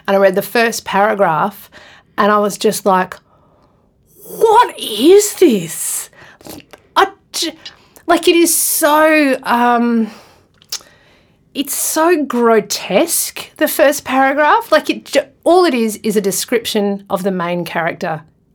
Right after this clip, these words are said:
Ignatius J. Reilly, who's this big guy. He's a loser. He's around thirty years old. And the description of him is full of, um,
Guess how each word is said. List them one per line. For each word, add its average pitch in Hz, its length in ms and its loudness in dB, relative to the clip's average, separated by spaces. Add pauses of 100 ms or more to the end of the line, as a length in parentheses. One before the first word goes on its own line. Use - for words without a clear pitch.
(120)
Ignatius 175 720 -6
J. 151 300 -4
Reilly, 151 560 -6 (580)
who's 180 200 -4
this 175 180 -8
big 233 580 -4 (120)
guy. 175 500 0 (180)
He's 175 200 -4
a 170 60 -6
loser. 196 640 2 (180)
He's 180 200 -6
around 165 280 -4
thirty 214 360 2
years 175 360 -4
old. 160 400 0 (480)
And 226 160 2
the 233 60 0
description - 760 -2
of 311 120 0
him 220 240 0
is 202 240 -2
full 240 300 -2
of, 233 200 -2 (560)
um, 233 400 0